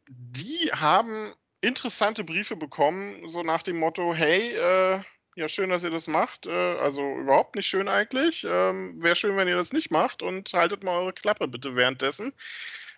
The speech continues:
Aber viel, ähm, intensiver hat's die Spieler erwischt, die in der Woche danach spielen. Wir haben's ja gestern angedeutet, das sind dann Akteure wie Mark Selby, wie John Higgins, wie, ähm, Luca Brissell als amtierender Weltmeister, falls man das nicht irgendwie mitbekommen hat, dass der Weltmeister sein sollte.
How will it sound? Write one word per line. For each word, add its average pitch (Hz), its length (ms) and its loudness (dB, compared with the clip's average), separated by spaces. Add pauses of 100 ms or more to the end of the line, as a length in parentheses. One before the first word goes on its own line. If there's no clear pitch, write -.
(120)
Aber 175 360 6
viel, 202 680 -2
ähm, 165 360 -2
intensiver 226 680 -2
hat's 226 220 -2
die 214 100 -10
Spieler 247 280 -2
erwischt, 208 400 0
die 196 60 -8
in 196 60 -8
der 180 140 4
Woche 190 180 2
danach 196 380 2
spielen. 156 460 -4
Wir 151 100 0
haben's 156 160 -4
ja 170 80 2
gestern 156 380 -2
angedeutet, 190 680 -2
das 151 140 -4
sind 156 160 -8
dann 151 120 0
Akteure 151 480 0
wie 131 80 -4
Mark 123 240 0
Selby, 165 560 4
wie 131 100 -10
John 113 260 -4
Higgins, 143 600 0 (460)
wie, 151 400 2
ähm, 127 480 4
Luca 240 220 2
Brissell 170 400 2
als 143 180 0
amtierender 131 720 2
Weltmeister, 170 880 2
falls 123 320 0
man 110 100 -6
das 113 200 -8
nicht 110 260 -10
irgendwie 110 320 -10
mitbekommen 131 480 -2
hat, 139 100 0
dass 139 120 -8
der 139 120 -2
Weltmeister 135 380 0
sein 131 220 0
sollte. 131 260 -2